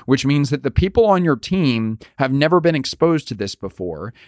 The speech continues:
and they think that what they have experienced before, which is passivity, which is backbiting, which is gossip behind people's back, which is leaving things in the dark, which is not actually voicing what you're thinking, they think that's right and good and normal.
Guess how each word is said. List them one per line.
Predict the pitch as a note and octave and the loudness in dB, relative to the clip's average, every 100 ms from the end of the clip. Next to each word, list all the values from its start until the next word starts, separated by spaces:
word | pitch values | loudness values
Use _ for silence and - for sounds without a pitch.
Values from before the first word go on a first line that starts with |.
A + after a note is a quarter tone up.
| - | -4
and | C3 C3+ | 0 0
they | C3+ | -2
think | - D#4 A3 D#3 - - | -2 0 0 0 -6 -2
that | D3 C#3+ | -2 -2
what | B2+ E3 D#3+ | 0 0 2
they | C3 | -4
have | B2+ G#3+ D4+ | -2 0 2
experienced | G#3 - - C3 A#2+ A#2 - | 2 -2 0 2 2 -4 -4
before, | A#2 A#2 A#2 C3 | -4 0 2 2
which | B2 B2+ | 0 -2
is | G#2+ | -6
passivity, | C3 A2+ - D#3 D#3+ D#3 D#3 | -6 -6 -2 -2 0 2 2
which | D3 A#2 A2 | 0 -2 -4
is | G2 | -4
backbiting, | B2 D3 B2+ C#3 D3 C#3+ C#3 | -4 -4 -2 0 2 0 0
which | B2 A2+ | -4 -6
is | A2+ G2+ | -8 -4
gossip | B2+ C#3+ D#3+ D#3 | -2 0 0 -2
behind | B2+ C#3 C#3+ C3+ | -4 -2 -4 -2
people's | C#3+ - A#2+ G#2 | -4 -4 -6 -4
back, | A#2 C3 C#3+ D3+ - - - | -2 0 0 -4 -12 -18 0
which | B2+ B2+ | 0 2
is | A#2 | -2
leaving | A2 C3+ E3 D3+ | 0 0 0 -2
things | D3+ D#3+ D3 C#3 | -2 -2 0 -2
in | C3+ | -2
the | A2 | 0
dark, | B2+ C#3+ D3+ C#3 | 2 2 2 -2
which | A2+ | -6
is | G#2+ | -6
not | A#2+ C#3+ | -2 0
actually | D3+ D#3 C#3 A#2 | 0 -2 -4 -4
voicing | A#2+ C#3 D#3 | -2 -2 -2
what | D3 B2+ | -4 -4
you're | |
thinking, | A#2 D3+ F3+ F3+ - - B2+ | -4 -4 -4 -6 -6 -16 -2
they | E3 | 0
think | F#3 A3 C#4 - | 2 0 -2 -2
that's | D#3 G3+ - | 0 0 -2
right | A#2+ D3+ F#3 G3+ - | -2 0 -2 -4 -4
and | D#3 | -4
good | C3+ F3+ E3+ - | 4 4 4 -2
and | C#3+ C3+ | -6 -2
normal. | C#3 D#3 C#3 F#2+ - | 0 2 2 -2 -12